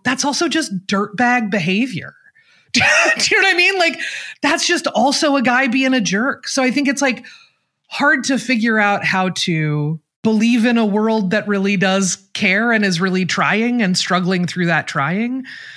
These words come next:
versus, you know, in moments like that, it's hard to believe that there was any try in that guy. You know what I mean? It's hard to believe that that was a dude who was, like, you know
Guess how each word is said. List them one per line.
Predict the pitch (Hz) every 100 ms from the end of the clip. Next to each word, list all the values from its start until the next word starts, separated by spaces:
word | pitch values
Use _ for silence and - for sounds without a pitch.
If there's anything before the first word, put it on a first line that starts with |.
| - - -
versus, | 202 196 - 185 180 175 160 - _ _ _ _ _ _
you | 214
know, | 233 214 220
in | 226 220
moments | 208 233 233 226
like | 220 -
that, | 180 247 190 - - _ _ _ _ _
it's | 226 220
hard | 165 240 214
to | 247
believe | 214 208 190
that | 170
there | 175
was | 170 175
any | 165 160
try | - 151 107
in | 92 95
that | 78 -
guy. | 73 113 147 _
You | 208
know | 190
what | 196
I |
mean? | 190 202 208 - _ _ _ _ _ _ _
It's | 208 190
hard | 226 214
to | 202
believe | 180 175 151
that | 147 147
that | 147
was | 170 165
a |
dude | 156 151 143
who | 139
was, | 151 139
like, | 139 123 - - _ _
you | 175 180
know | 147 139 135